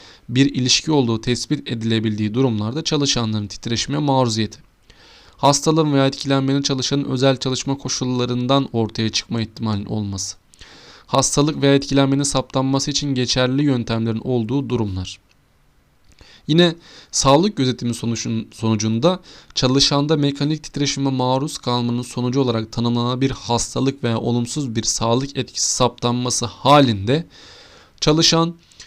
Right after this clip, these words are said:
iş yeri hekimi tarafından kendisiyle ilgili sonuçlar hakkında bilgilendirilir.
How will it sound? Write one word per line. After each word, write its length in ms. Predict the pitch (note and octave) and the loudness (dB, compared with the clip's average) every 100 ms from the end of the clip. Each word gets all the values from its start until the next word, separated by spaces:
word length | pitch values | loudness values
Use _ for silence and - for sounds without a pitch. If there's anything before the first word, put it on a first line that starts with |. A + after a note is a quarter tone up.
| - _ - | -20 _ -2
iş 240 | G3+ - | 2 2
yeri 160 | C#3 B2 | 4 4
hekimi 300 | A#2+ A#2+ B2 | 2 0 -2
tarafından 580 | B2 A#2 A2+ - B2+ A#2+ | 0 -2 -2 -6 -6 -4
kendisiyle 720 | - A#2+ B2+ C3 F3 E3+ C3 | 0 0 0 -2 0 2 2
ilgili 220 | A#2+ A2 | 2 -2
sonuçlar 480 | - A#2 A2+ - C3 | -4 -4 -2 -4 -2
hakkında 540 | A2 G2+ - G#2+ F#2+ | -2 -4 -6 -6 -2
bilgilendirilir. 840 | A2 A#2+ B2 B2+ B2+ C3 C3 C3+ | -2 0 0 0 0 -2 -2 -4